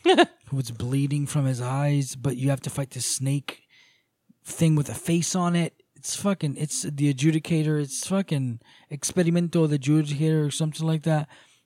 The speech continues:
Speaker 2: Uh, fuck that thing. It's really bothering me. It's, it's upsetting me, but I know that I'm missing some stuff. But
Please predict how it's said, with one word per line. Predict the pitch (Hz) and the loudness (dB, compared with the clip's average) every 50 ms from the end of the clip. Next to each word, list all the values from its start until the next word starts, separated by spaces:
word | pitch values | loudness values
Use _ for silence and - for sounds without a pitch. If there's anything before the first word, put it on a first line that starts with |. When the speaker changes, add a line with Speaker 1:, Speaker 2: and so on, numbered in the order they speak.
| _ _ 180 - - _ _ - | _ _ -20 -20 -20 _ _ -4
Speaker 2:
Uh, | 147 143 135 131 123 - - _ _ _ _ | -2 0 0 0 0 -2 -6 _ _ _ _
fuck | - - 214 214 - | 2 4 4 4 6
that | 240 233 220 - | 4 2 4 4
thing. | 240 233 233 233 220 202 | 2 2 2 2 0 0
It's | - 160 160 - - 143 | -2 -4 -4 -4 -4 2
really | 143 175 170 170 | 4 6 6 6
bothering | 156 156 160 160 156 175 180 185 | 6 6 4 4 4 4 2 2
me. | 190 196 190 | 2 2 2
It's, | 175 156 - | 0 -2 -4
it's | 160 175 170 143 - - | -6 -8 -8 -8 -6 -4
upsetting | 156 143 131 - 160 151 156 160 | -4 -2 -2 0 0 0 2 2
me, | 170 170 170 | 2 0 0
but | 156 151 143 135 - | 2 2 0 0 0
I | - 135 | -2 0
know | 151 156 156 | 2 4 2
that | 143 147 - - | 2 0 -2 -4
I'm | - 139 139 139 | -2 0 2 2
missing | 147 147 - 180 180 | 2 2 2 0 0
some | 170 196 208 208 | 0 0 0 0
stuff. | - 226 240 269 - - _ _ - - - - _ _ _ _ _ _ _ _ _ _ _ _ - | 0 -2 -2 -2 -4 -8 _ _ -20 -20 -20 -20 _ _ _ _ _ _ _ _ _ _ _ _ -8
But | 147 147 185 170 - - - | 2 4 4 4 4 2 -8